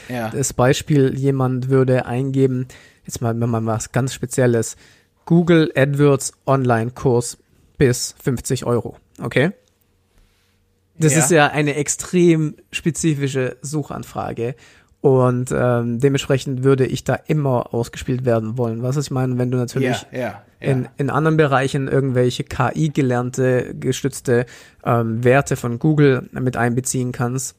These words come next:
Speaker 2: dann gebe ich
Speaker 1: Ja,
Speaker 2: dir absolut
Speaker 1: ja.
Speaker 2: recht, ja.
Speaker 1: Ja, siehst du, genau, und das ist da, wo wir nämlich immer in einer Folge, ich glaub, das war Folge zwei, die hat Simon gerade neulich mal wieder gehört, weil Simon will sich auch weiterbilden, so, der hat da Bock drauf, privat, dass er mehr über Google Ads lernt und der hat angefangen, unsere Folgen durchzuhören und hat gesagt, „In Folge zwei reden wir darüber“,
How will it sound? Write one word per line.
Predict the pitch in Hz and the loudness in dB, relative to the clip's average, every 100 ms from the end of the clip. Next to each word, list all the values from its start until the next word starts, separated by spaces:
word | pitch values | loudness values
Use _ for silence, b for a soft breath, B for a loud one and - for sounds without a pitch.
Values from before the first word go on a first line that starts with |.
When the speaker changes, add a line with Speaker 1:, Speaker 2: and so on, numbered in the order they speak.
| - | -6
Speaker 2:
dann | 131 120 | -2 0
gebe | 120 | 0
ich | |
Speaker 1:
Ja, | - | 0
Speaker 2:
dir | 120 | -4
absolut | 117 - 131 | -4 -4 -2
Speaker 1:
ja. | |
Speaker 2:
recht, | - 117 - - | 0 -2 -4 -4
ja. | 110 117 123 B B | -2 -2 -6 B B
Speaker 1:
Ja, | 139 | -2
siehst | 151 196 247 | 0 0 0
du, | 208 | -2
genau, | 196 202 | 2 2
und | 185 160 | 2 0
das | 202 | 0
ist | 202 | -2
da, | 214 208 | -2 0
wo | 202 | 0
wir | 185 | 2
nämlich | 185 180 | 0 0
immer | 175 175 | 0 0
in | |
einer | 156 175 214 | -2 0 0
Folge, | 220 185 202 | 0 2 0
ich | 196 | 0
glaub, | - 147 | -6 -6
das | 175 160 | -4 -2
war | 165 | -2
Folge | 160 156 135 | 0 -2 -2
zwei, | - 147 185 | -2 0 2
die | |
hat | 156 127 | 2 0
Simon | 147 196 190 | 0 0 0
gerade | 175 180 | 0 0
neulich | 170 170 180 | 0 -2 -4
mal | 156 | -2
wieder | 160 | 0
gehört, | 151 151 | 0 0
weil | 139 | -2
Simon | 123 135 139 | -2 -2 -2
will | 123 | -2
sich | 117 120 | -4 -4
auch | 139 | -4
weiterbilden, | 135 139 143 127 123 123 | -2 -2 -2 -2 -2 -2
so, | 113 117 | -4 -4
der | 110 110 | -4 -4
hat | 107 | -6
da | |
Bock | 98 110 - | -8 -10 -10
drauf, | 110 107 110 | -6 -6 -6
privat, | 110 107 104 113 B B B B | -12 -10 -6 -6 B B B B
dass | - 139 165 | -6 -2 0
er | |
mehr | 151 151 | 4 4
über | 151 139 | 4 2
Google | 151 156 | 0 0
Ads | 143 139 | 0 0
lernt | 143 143 131 | -2 0 -2
und | 120 | -2
der | 127 | -2
hat | 143 | -2
angefangen, | - 139 147 123 | -6 -6 -4 -4
unsere | 123 117 | -4 0
Folgen | 175 180 | 2 4
durchzuhören | 165 165 156 | 2 0 -2
und | 143 | 0
hat | 120 | -4
gesagt, | 117 120 | -4 -8
„In | 120 120 | -8 -8
Folge | - 117 | -6 -8
zwei | 107 - 131 | -6 -2 0
reden | 120 165 | 2 2
wir | 135 | 2
darüber“, | 123 120 143 | 0 0 -4